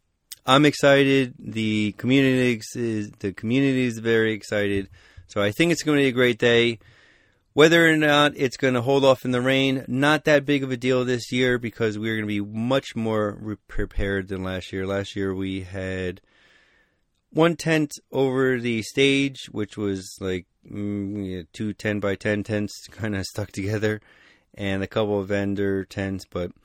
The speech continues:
this year we have a much bigger setup with many, many more tents and generators, things like that. Um, I just got another generator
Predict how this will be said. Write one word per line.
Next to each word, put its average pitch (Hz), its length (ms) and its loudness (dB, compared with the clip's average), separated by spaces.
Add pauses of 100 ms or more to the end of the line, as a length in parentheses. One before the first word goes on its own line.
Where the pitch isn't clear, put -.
(420)
this 151 280 4
year 139 300 4
we 123 220 -2
have 110 360 2
a 98 200 -4
much 120 420 0
bigger 113 260 -2
setup 104 520 -2
with 98 200 -8 (100)
many, 107 600 -4
many 107 220 -2
more 98 260 -4
tents 90 500 -10 (100)
and 82 460 -12 (260)
generators, 85 800 -8
things 82 220 -12
like 78 180 -10
that. 80 240 -10 (500)
Um, 87 480 -8
I 113 140 -2
just 117 280 -2
got 110 260 2
another 101 720 0
generator 101 720 0